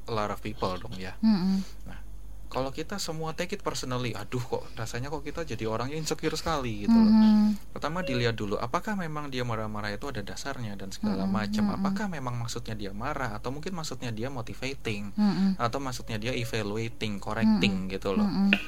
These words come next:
Speaker 1: Nah gitu, perlu kita dalami lebih, lebih, lebih, eh, seksama sih.
Speaker 2: Mm-mm.
Speaker 1: Yang pertama kita ngevaluasi orang juga j-, jangan terus subjektif ya.
Speaker 2: Oke.
Speaker 1: Kita harus lihat dulu gitu loh.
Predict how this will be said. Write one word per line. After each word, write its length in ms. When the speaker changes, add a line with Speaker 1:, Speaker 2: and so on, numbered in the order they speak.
Speaker 1:
Nah 160
gitu, 320
perlu 240
kita 240
dalami 400
lebih, 320
lebih, 440
lebih, 640
eh, 320
seksama 480
sih. 240
Speaker 2:
Mm-mm. 320
Speaker 1:
Yang 240
pertama 320
kita 240
ngevaluasi 560
orang 240
juga 240
j-, 240
jangan 400
terus 160
subjektif 560
ya. 240
Speaker 2:
Oke. 480
Speaker 1:
Kita 320
harus 320
lihat 160
dulu 400
gitu 240
loh. 120